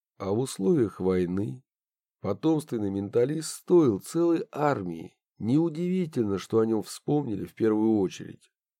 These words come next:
Но ты же можешь отказаться, Джон. Ты ведь не обязан. Джон наконец поднял голову,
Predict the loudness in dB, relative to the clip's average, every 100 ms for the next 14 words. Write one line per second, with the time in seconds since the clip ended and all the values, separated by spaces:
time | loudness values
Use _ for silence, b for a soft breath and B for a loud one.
0 | _ _ _ _ -6 -2 0 0 -2 -2
1 | 0 -2 0 0 -4 -10 -12 -10 -2 -2
2 | 0 -2 -4 -10 -8 -6 -6 -8 -16 _
3 | _ _ _ _ -4 -2 -2 -6 -2 0
4 | 0 2 2 2 -2 -4 -4 -8 _ _
5 | _ _ _ _ _ -10 -2 0 0 0
6 | 0 0 -2 -4 -2 0 0 2 2 2
7 | -2 -8